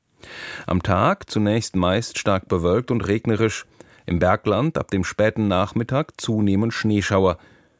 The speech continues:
Höchsttemperaturen liegen zwischen acht und vierzehn Grad.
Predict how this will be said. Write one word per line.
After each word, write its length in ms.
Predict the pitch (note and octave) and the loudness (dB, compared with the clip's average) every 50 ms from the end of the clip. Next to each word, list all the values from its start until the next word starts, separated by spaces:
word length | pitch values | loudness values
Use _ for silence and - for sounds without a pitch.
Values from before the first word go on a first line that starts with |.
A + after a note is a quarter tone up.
| _ _ _ | _ _ _
Höchsttemperaturen 1000 | - B2 B2+ - - C#3 C3+ - B2+ B2 C3 - - C3 B2 B2 D3 D#3+ F3+ F#3 - | -2 -2 0 0 -2 -2 -2 0 -2 -2 -4 -2 -2 -2 0 0 0 0 0 -2 0
liegen 380 | - G#2 A2 G2+ A2 G#2+ G2+ | 0 0 0 2 2 0 0
zwischen 400 | - - - G#2 G2+ - A#2 - - _ _ | -2 -2 -2 -2 -2 -2 -2 -4 -4 _ _
acht 380 | - F2+ E2+ - - - - - - | -2 -2 -2 -2 -6 -12 -12 -6 -2
und 180 | F#2+ G2 - | -2 -2 -2
vierzehn 480 | - - - G2+ G2+ - - G#2 F2 D#2 | -2 -2 -2 -2 -2 -2 -2 0 0 0
Grad. 420 | - - - - - - - - | -2 -4 -6 -6 -6 -10 -14 -18